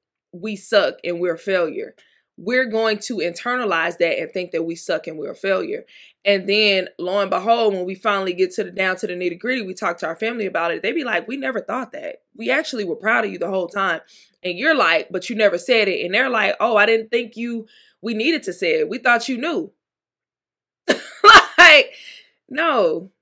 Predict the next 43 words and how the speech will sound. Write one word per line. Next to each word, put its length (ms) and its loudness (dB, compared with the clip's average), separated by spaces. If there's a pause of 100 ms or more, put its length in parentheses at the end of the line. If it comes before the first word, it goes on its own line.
(400)
no, 540 0 (200)
that's, 400 2 (400)
no. 420 -4 (1080)
It's 160 -2
called 360 0
something 420 0
appraisal 640 0
in, 220 -4
um, 340 -4
scientific 840 0 (280)
studies. 560 -2 (520)
But 240 6
yeah, 240 10
it's 120 2
like 400 6 (240)
how 280 6
we 140 -4
feel 260 6
like 200 6
other 200 2
people 300 -2
appraise 440 0
us 460 0 (220)
is 180 -2
how 220 4
we 380 -4
view 240 -2
ourselves. 560 2
And 160 -4
most 240 -4
of 60 -2
the 80 -4
times 400 -6
that's 240 -4
not 200 -6
true. 260 -6
That's 220 -2
why 100 0
you 160 -6
can't 180 -4
attach 460 -2
your 120 -2
worth 300 0